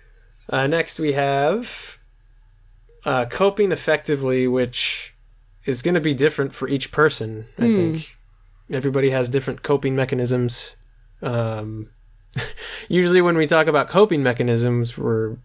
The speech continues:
Speaker 1: we're thinking of, like, vices, like smoking and drinking and, and things like that. Th-, that, uh,
Speaker 2: That doesn't help at all. <laughs>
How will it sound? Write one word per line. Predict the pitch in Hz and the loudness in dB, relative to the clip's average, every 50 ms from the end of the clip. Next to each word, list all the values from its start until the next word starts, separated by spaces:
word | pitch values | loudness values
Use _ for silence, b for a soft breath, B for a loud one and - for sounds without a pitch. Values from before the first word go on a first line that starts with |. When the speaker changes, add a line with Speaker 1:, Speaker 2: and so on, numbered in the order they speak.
| _ _ - | _ _ -10
Speaker 1:
we're | 156 127 123 - - - - | -10 -10 -10 -12 -20 -16 -8
thinking | - - 135 123 139 120 117 | -4 -4 -2 -2 -2 -2 -4
of, | 110 110 | -4 -4
like, | 117 113 107 104 - | -4 -6 -6 -6 -10
vices, | - 123 117 123 123 127 123 - - 120 113 110 107 - - | -10 -6 -2 0 0 0 0 0 -2 -2 -2 -2 -2 -2 0
like | - 120 110 107 - - | 0 -2 -4 -4 -4 -4
smoking | - - - - 135 123 123 123 127 127 120 117 | -2 0 0 0 2 0 0 0 0 -2 -2 -2
and | 110 110 107 | -4 -4 -4
drinking | - 117 113 113 117 117 113 | -4 -4 -4 -4 -4 -6 -8
and, | 107 107 107 - _ - | -10 -12 -16 -18 _ -14
and | - 131 117 | -12 -12 -8
things | - 120 117 113 | -8 -8 -8 -8
like | 104 107 - | -12 -10 -10
that. | - - - - - | -10 -10 -10 -12 -12
Th-, | 151 143 - | -12 -12 -8
that, | - 135 139 135 139 - - - b b b b b b b b b b b b b b - | -4 -2 0 0 0 0 -4 -10 b b b b b b b b b b b b b b -4
uh, | - 135 131 127 127 127 123 123 123 - - | 0 2 4 4 4 4 4 2 0 -4 -4
Speaker 2:
That | 214 226 226 196 | 0 0 0 2
doesn't | 190 202 190 175 190 180 165 | 4 2 2 4 2 0 2
help | 151 175 151 151 - - | 0 0 -2 -2 -2 -4
at | 151 143 | -4 -2
all. | 139 - - - - 403 403 403 - 427 - - 440 466 - - 427 381 - 381 339 - - 277 - | -2 -2 2 4 6 6 6 8 6 4 4 4 2 2 2 0 -4 -2 -2 -2 -4 -2 -2 -4 -4
<laughs> | - | -6